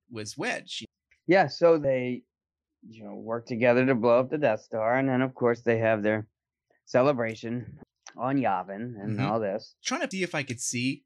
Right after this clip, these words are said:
Speaker 1: Wedge in the grouping, but I couldn't see him. Like, you see
Speaker 2: No.
Speaker 1: some, like, the orange flight suits, but you can't really pick him out. But, like, just as you had said that how important and how pivotal of a role he played,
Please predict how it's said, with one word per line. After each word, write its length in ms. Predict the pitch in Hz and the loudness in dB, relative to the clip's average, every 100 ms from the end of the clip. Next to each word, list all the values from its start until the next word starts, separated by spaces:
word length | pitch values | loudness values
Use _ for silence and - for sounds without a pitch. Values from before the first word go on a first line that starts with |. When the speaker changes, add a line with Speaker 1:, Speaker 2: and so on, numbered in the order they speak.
| - | -6
Speaker 1:
Wedge 640 | 139 156 202 196 - - _ _ 165 | 0 0 0 -6 -8 -12 _ _ -6
in 420 | 170 180 175 175 - | -4 -4 -10 -12 -8
the 60 | |
grouping, 520 | 143 151 180 202 214 190 | -6 -6 -6 -6 -8 -4
but 100 | 143 | -2
I 60 | |
couldn't 220 | 143 135 127 | -2 -4 -6
see 160 | 107 | -6
him. 160 | 90 117 | -8 -8
Like, 260 | 110 - _ _ - _ | -8 -8 _ _ -20 _
you 100 | 165 | -6
see 140 | - 190 | -4 0
Speaker 2:
No. 180 | 147 | 4
Speaker 1:
some, 200 | 135 139 - _ - | 4 2 -8 _ -8
like, 180 | 131 - | -8 -6
the 60 | |
orange 340 | 135 135 131 - | -6 -4 -4 -4
flight 320 | 143 135 - | -2 -2 -4
suits, 400 | - 123 113 - | -6 -6 -6 -8
but 220 | - 113 135 | -6 -8 -6
you 200 | 120 117 - | -8 -8 -10
can't 160 | 151 | -8
really 140 | 135 120 | -6 -6
pick 180 | 135 135 | -6 -4
him 80 | 135 | -2
out. 200 | 110 127 | -2 -4
But, 100 | 120 | -4
like, 220 | 123 - _ _ - | -4 -6 _ _ -6
just 180 | 160 170 | -4 -4
as 200 | 156 147 | -4 -4
you 80 | 147 | -2
had 100 | 117 | -2
said 420 | - 175 160 113 | -2 0 -2 -2
that 160 | 110 113 | -6 -6
how 240 | 131 160 | -4 -4
important 540 | 147 123 - 139 123 110 | -4 -8 -8 -8 -8 -8
and 80 | |
how 160 | 123 120 | -6 -6
pivotal 420 | 110 180 143 127 110 | -8 -10 -10 -8 -10
of 80 | 107 | -10
a 60 | |
role 320 | 107 127 185 | -10 -8 -8
he 160 | 156 110 | -10 -14
played, 560 | - 165 170 92 92 | -10 -4 -4 -4 -8